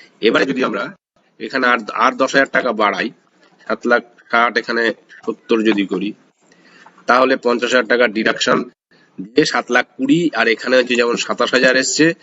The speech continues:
আর এখানে সাত লাখ কুড়ি থেকে সাত লাখ বাদ দিলে থাকছে কুড়ি হাজার টাকা, সেই কুড়ি হাজার টাকা সাতাশ হাজার টাকার মধ্যে কম্পেয়ার করলে সাতাশ হাজার টাকাটা বেশি, সেই জন্য সে রিবেট পাবে।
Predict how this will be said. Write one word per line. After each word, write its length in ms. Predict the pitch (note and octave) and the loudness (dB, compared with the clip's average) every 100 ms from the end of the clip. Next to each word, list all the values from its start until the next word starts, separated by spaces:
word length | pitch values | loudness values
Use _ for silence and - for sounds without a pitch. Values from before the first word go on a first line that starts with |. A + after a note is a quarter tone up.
| - _ - | -16 _ 0
আর 160 | F#2+ | 0
এখানে 440 | G#2 - B2+ B2+ C3 _ _ - | 0 0 2 2 -2 _ _ -14
সাত 300 | - A#2+ B2+ | -4 -4 0
লাখ 160 | B2+ | -2
কুড়ি 180 | - C3+ | -2 -8
থেকে 200 | A#2+ B2+ | -4 -2
সাত 240 | A#2+ A#2+ B2 | -2 -2 0
লাখ 140 | A#2+ | 0
বাদ 240 | A#2 A#2 | 2 0
দিলে 200 | A2 A#2 | 2 0
থাকছে 280 | A#2 A2+ A#2+ | 0 -2 -4
কুড়ি 220 | - C3 | -4 2
হাজার 180 | C3+ C3 C3 | 4 4 0
টাকা, 260 | C3 C#3 D3 _ _ | -2 -2 -6 _ _
সেই 240 | - C3 | -4 -4
কুড়ি 220 | C3 C3+ | -2 0
হাজার 140 | B2+ B2+ | 2 2
টাকা 180 | C3 B2 | 0 0
সাতাশ 280 | B2 A#2 A#2 | 0 -2 0
হাজার 160 | B2 A#2 | 0 2
টাকার 220 | A#2+ B2 | 0 0
মধ্যে 200 | A#2+ A#2+ | 0 0
কম্পেয়ার 380 | A#2 A2+ A#2+ A2 | 0 2 0 0
করলে 340 | A#2+ A#2 A2+ - - - - | 0 2 0 -2 -14 -20 -8
সাতাশ 360 | - G#2 A#2+ | -4 0 0
হাজার 140 | B2 A#2 | 2 0
টাকাটা 240 | - A#2 A2 | 0 0 0
বেশি, 240 | A2+ - | -2 -4
সেই 160 | - A2+ | -4 2
জন্য 220 | A2+ A#2 | 4 4
সে 160 | A2+ A2 | 2 2
রিবেট 300 | A2 A2+ G#2+ | 2 0 0
পাবে। 300 | - A2+ C3+ | 0 2 2